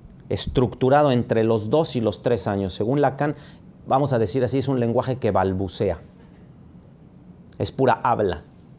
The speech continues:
porque como está resolviendo el tema del Edipo, no es el lenguaje de los nombres del padre. ¿Cuál es este lenguaje? El lenguaje de la ley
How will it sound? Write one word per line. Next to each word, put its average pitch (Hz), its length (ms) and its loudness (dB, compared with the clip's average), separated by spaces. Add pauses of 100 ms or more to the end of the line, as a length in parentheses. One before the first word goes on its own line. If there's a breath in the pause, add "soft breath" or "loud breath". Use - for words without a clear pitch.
(160)
porque - 260 -2
como 120 140 0
está 151 160 0
resolviendo 151 540 2
el 120 100 0
tema 131 240 0
del 107 120 2
Edipo, 107 420 0 (360 loud breath)
no 123 180 2
es 160 220 -2
el 117 200 2
lenguaje 113 580 0
de 104 140 0
los 95 200 -2
nombres 101 480 0
del 87 200 -2
padre. 78 360 -4 (200)
¿Cuál 170 180 4
es 139 100 2
este 156 220 -2
lenguaje? 104 380 -2
El 92 60 -4
lenguaje 101 280 -2
de 107 80 0
la 113 100 2
ley 127 240 -2